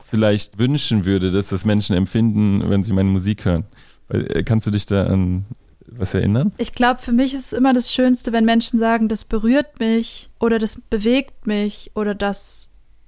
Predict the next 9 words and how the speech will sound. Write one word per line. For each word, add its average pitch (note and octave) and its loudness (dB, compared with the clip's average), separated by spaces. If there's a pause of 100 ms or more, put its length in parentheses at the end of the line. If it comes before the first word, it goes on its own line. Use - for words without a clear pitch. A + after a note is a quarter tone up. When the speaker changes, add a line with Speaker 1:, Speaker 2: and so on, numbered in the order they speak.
(260)
Speaker 2:
ähm, G3+ -4
das G#3+ -4
spricht - -2
mich - -4
an“ A3 2
oder G#3+ -2 (120)
„Ich - -8
fühle C4 2
etwas“. G3+ -4